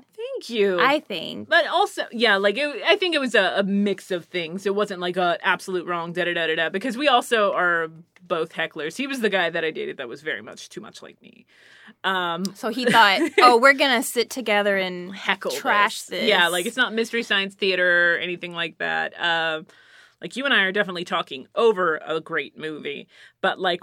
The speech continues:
Speaker 1: I'm not like, "Oh, <laughs> like, wear lipstick much?" or something, like,
Speaker 2: Yeah.
Speaker 1: <laughs> watching the screen. I,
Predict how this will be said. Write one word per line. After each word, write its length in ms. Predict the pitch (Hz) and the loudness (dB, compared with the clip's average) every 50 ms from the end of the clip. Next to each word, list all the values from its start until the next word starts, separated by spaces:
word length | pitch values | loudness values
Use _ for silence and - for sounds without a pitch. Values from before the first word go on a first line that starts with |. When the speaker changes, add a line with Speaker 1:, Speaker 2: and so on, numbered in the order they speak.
| - - | -4 -2
Speaker 1:
I'm 140 | 196 214 | -2 0
not 180 | 220 226 208 180 | 2 2 2 2
like, 200 | 208 208 202 202 202 | 0 -2 0 2 4
"Oh, 220 | 247 262 254 240 - - 302 277 294 - - - - - - - - - - - - _ _ _ - | 6 6 6 6 4 4 2 2 0 -2 -4 -8 -10 -10 -12 -16 -20 -20 -20 -20 -20 _ _ _ -20
<laughs> 600 | 170 - - - _ - - - - _ _ - | -20 -18 -18 -20 _ -20 -20 -20 -20 _ _ -8
like, 280 | 180 190 185 180 - - - - _ - | -6 -4 -4 -6 -8 -12 -16 -16 _ -4
wear 200 | 180 220 233 226 | 0 0 0 2
lipstick 420 | 214 220 220 - - - 262 262 | 2 0 -2 -2 -2 -2 -2 0
much?" 460 | 262 262 269 302 - - - - - - - - - | 2 4 4 4 2 0 -2 -2 -4 -6 -12 -6 0
or 120 | 233 240 | 0 0
something, 420 | - - 277 262 254 269 254 269 262 | 2 2 2 2 4 2 2 2 4
like, 80 | - | 6
Speaker 2:
Yeah. 160 | 196 196 190 | 6 8 8
Speaker 1:
<laughs> 80 | - - | 8 8
watching 280 | - 480 - - 605 554 | 6 6 6 4 0 2
the 100 | 466 403 | 2 0
screen. 320 | 370 - - - 339 285 240 | 0 0 -2 -2 -2 0 0
I, 80 | 277 | -2